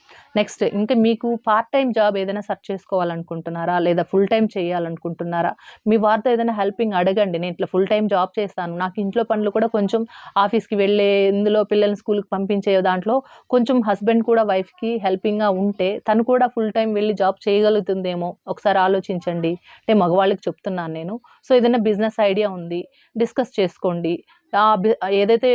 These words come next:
బిజినెస్ అనుకున్నారో పర్టికులర్‌గా వాటిలో ఏమైనా ups and downs ఉన్నాయో డిస్కస్ చేసుకోండి. మీ ఒపీనియన్స్, ఒకరి ఒపీనియన్స్ ఒకరుతో షేర్ చేసుకోండి. "ఈ, ఈ బిజినెస్ అయితే ఇలాంటి ఉంటాయి అప్స్, ఇలాంటి డౌన్స్ ఉంటాయి" అలా చెప్పి వాటిని ఒక కొలిక్కి మనం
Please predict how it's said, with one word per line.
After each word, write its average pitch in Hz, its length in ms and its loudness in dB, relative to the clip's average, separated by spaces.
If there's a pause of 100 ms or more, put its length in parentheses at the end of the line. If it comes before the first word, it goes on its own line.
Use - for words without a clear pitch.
బిజినెస్ 202 380 -4
అనుకున్నారో 190 540 -2
పర్టికులర్‌గా 175 580 0
వాటిలో 190 280 0
ఏమైనా 202 220 -2
ups - 180 -8
and 220 120 0
downs 196 260 0
ఉన్నాయో 190 340 -4
డిస్కస్ 185 420 -2
చేసుకోండి. 170 540 0
మీ 202 200 4
ఒపీనియన్స్, 233 500 2
ఒకరి 220 320 2
ఒపీనియన్స్ 214 520 -2
ఒకరుతో 208 920 -2
షేర్ 254 320 0
చేసుకోండి. 226 520 -4 (120)
"ఈ, 214 100 -2 (140)
ఈ 220 120 2
బిజినెస్ 202 360 -2
అయితే 226 200 0
ఇలాంటి 196 320 0
ఉంటాయి 180 320 0 (160)
అప్స్, 180 260 -4 (140)
ఇలాంటి 185 340 2
డౌన్స్ 180 340 0
ఉంటాయి" 165 400 -2
అలా 196 180 0
చెప్పి 214 320 -2 (480)
వాటిని 208 420 2
ఒక 202 280 -2
కొలిక్కి 247 500 0 (180)
మనం 196 240 -8